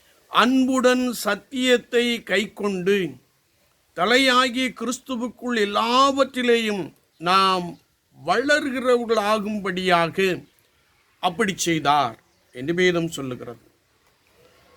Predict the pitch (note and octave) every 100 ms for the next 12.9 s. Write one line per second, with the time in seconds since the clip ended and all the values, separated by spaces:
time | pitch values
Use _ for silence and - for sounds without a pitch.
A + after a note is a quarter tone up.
0 | _ _ _ _ _ - - _ _ _
1 | - F#3+ C#4 D4+ C#4+ C4+ C4+ C4 - G#3
2 | G#3 - D4 C4 - B3 A#3+ F3+ E3+ G#3
3 | A3+ - A#3 A3 G#3 A#3 A3 F#3 F3 F3+
4 | F3+ F3+ E3 G#3 G#3 F3+ E3 D3 - F3+
5 | E3+ D#3 D#3+ D#3+ - D3 C#3+ C3+ C3+ C3
6 | - B2 B2 B2+ A2 - _ _ _ _
7 | _ _ _ _ _ _ - C#3 C3+ D3+
8 | F3+ G#3 G#3+ G#3 E3 A2+ - _ _ _
9 | _ _ _ _ _ A3 E3+ G3 - -
10 | C4+ B3+ A#3+ A3 A3+ A#3 A3+ F#3 F#3 G#3
11 | G#3 G#3 G3+ G3 F#3 F#3+ F3+ E3+ E3 E3+
12 | E3 D#3+ D3+ C#3 C3+ B2+ - B2 A#2